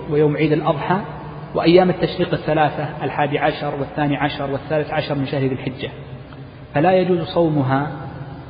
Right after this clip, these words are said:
لا واجبا ولا نافلة، لا يجوز صومها لا واجبا ولا نافلة، غير أن أهل العلم استثنوا في أيام التشريق من لم يجد الهدي،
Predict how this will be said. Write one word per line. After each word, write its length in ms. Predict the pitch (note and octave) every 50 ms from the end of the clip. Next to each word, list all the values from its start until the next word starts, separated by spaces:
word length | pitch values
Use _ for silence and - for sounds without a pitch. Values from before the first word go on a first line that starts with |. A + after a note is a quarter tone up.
| - -
لا 240 | C3+ C3+ D#3 E3+ F3
واجبا 720 | F3 E3 F3 F3+ F3+ F3+ F3+ D#3+ D#3+ F3 E3 F#3+ G3 G3 G#3+ - - - - - - - - - - - - - -
ولا 260 | C#3+ D3 D#3 F3+ F#3 F3+
نافلة، 560 | E3+ E3 D#3 - D#3+ C3 B2 - - - - - - - - - - - - -
لا 100 | D3+ D3
يجوز 200 | D#3+ D3+ D#3 D3
صومها 440 | C#3 - E3 D#3 D3+ C#3+ C3+ B2 B2+
لا 140 | C3 D3+ D#3
واجبا 540 | D#3 E3 F3 E3+ D#3+ D3+ D#3+ D#3 E3 F3 F#3+ - - - - - - - - - - - - - -
ولا 260 | D3+ D#3+ E3+ D#3+ D#3+
نافلة، 380 | D#3+ D3+ C#3 - - C3 B2 - - C#3+ D3+ - - - - - - - - - - - - - - - - - - - - - - - -
غير 280 | C#3+ E3 F#3 F3+ G3 G#3
أن 160 | F#3+ F3+ F3+
أهل 180 | G#3+ F3+ D#3 D#3+
العلم 300 | D#3 D3+ E3+ F3+ F3+ G3
استثنوا 520 | - - - - G3 F3+ - E3 D#3 D3
في 180 | - - - -
أيام 260 | F3+ E3+ F3+ F3 F3
التشريق 680 | E3+ - - D#3+ D3 - D3+ D#3+ F#3 G3+ G#3 - - - - - - - - - - - - - - - - - - - -
من 240 | C#3+ D#3 E3+ E3+ E3
لم 200 | E3+ D#3+ D#3+ E3+
يجد 200 | F3 E3+ F3 E3
الهدي، 400 | D#3+ C#3 D3+ E3 E3 F#3+ G#3